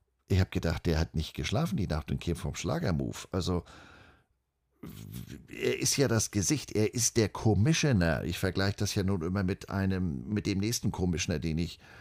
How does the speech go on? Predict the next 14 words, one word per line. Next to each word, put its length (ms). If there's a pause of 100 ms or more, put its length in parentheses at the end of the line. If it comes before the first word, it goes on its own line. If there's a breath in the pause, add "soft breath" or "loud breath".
(220 loud breath)
zumindest 440
vom 180
Bildschirm 380
her 160
kenne, 400 (420 loud breath)
äh, 360 (180)
nämlich 340
Onkel 240
Roger 420
in 120
der 160
N 100
F 260
L. 280